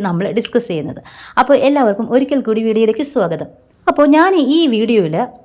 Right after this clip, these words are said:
അസിസ്റ്റന്റ് സെയിൽസ്മാനെ കുറിച്ചിട്ടും സെക്രട്ടേറിയറ്റ് ഒ എ കുറിച്ചിട്ടും ഒന്നും പറയുന്നില്ല. അത് already നോട്ടിഫിക്കേഷൻ വന്ന് എല്ലാവരും അപ്ലൈ ചെയ്ത് എക്സാം എഴുതാൻ വേണ്ടി കാത്തു നിൽക്കുന്നതാണ്. അപ്പോൾ അതിനെക്കുറിച്ച് പറഞ്ഞിട്ട് കാര്യമില്ല. അപ്പോൾ ആ ഒരു പോസ്റ്റിനെ കുറിച്ചിട്ടൊന്നും ഞാൻ ഈ വീഡിയോയിൽ ഇൻക്ലൂഡ് ചെയ്യുന്നില്ല.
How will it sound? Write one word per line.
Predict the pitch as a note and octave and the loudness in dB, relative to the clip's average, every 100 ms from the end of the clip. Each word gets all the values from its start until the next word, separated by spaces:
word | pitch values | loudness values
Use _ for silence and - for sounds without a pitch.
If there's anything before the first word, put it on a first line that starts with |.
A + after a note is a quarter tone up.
| - | -4
അസിസ്റ്റന്റ് | C4 E4 - D#4 C#4+ | -2 -6 -4 -2 -2
സെയിൽസ്മാനെ | C4+ G#3+ G3+ G#3+ G3+ G#3 | 0 -2 -2 -2 -2 -2
കുറിച്ചിട്ടും | G3+ G#3 G3 G3 | -4 -4 -6 -6
സെക്രട്ടേറിയറ്റ് | B3 A#3+ C4+ D4+ C4+ - G3+ | -6 -4 -4 -2 -4 -2 0
ഒ | F#3+ | 2
എ | G#3+ | 0
കുറിച്ചിട്ടും | G#3+ G#3+ A3+ G3+ | -2 -4 -4 -4
ഒന്നും | F3+ A#3+ G#3 | -2 -2 0
പറയുന്നില്ല. | F3+ G#3 F3+ D#3 B3+ - - - - | 0 0 -4 -4 -6 -10 -20 -8 0
അത് | D4 A#3 | 2 2
already | A3+ A3 A#3+ B3 | 2 2 2 2
നോട്ടിഫിക്കേഷൻ | A3 A#3+ B3 B3 B3 B3+ G#3+ | 0 -2 0 0 2 0 -2
വന്ന് | G#3+ G3+ | -2 -2
എല്ലാവരും | A3 A3 A3+ F#3+ | 0 2 2 -2
അപ്ലൈ | - B3 A#3+ | 0 0 0
ചെയ്ത് | G3 A3+ A3+ | 0 0 -2
എക്സാം | A3 - C#4 A#3 | -4 0 0 0
എഴുതാൻ | G#3 G3+ | -2 -2
വേണ്ടി | G3 G3 | -4 -2
കാത്തു | F3 F#3 G3+ | -2 -2 -4
നിൽക്കുന്നതാണ്. | F3+ F3 D#3+ D3 - | -4 -6 -4 -4 -2
അപ്പോൾ | - C4+ - | 2 2 2
അതിനെക്കുറിച്ച് | C#4 D#4 C#4+ C4 A3 | 0 0 -2 -2 -2
പറഞ്ഞിട്ട് | F3 F3+ A#3 | -2 -4 -4
കാര്യമില്ല. | F#3 D#3+ E3+ D#3+ C#4 - - C#4 | -2 -2 -4 -4 -4 -8 -6 -2
അപ്പോൾ | D4 C4+ C4+ | 0 0 2
ആ | D4+ E4 | 2 2
ഒരു | E4+ - - _ G#3+ | -2 -8 -18 _ 0
പോസ്റ്റിനെ | G#3+ G#3+ A#3+ | 0 0 -4
കുറിച്ചിട്ടൊന്നും | A3+ G3+ G3 G3 G#3 G3 | -4 -6 -6 -6 -6 -6
ഞാൻ | G3 G#3 | -6 -2
ഈ | B3 | -2
വീഡിയോയിൽ | A3+ F#3 G#3+ | 0 0 0
ഇൻക്ലൂഡ് | F#3+ F#3 A#3 B3 | -2 -2 -2 -2
ചെയ്യുന്നില്ല. | E3+ D#3 D3+ | -6 -6 -8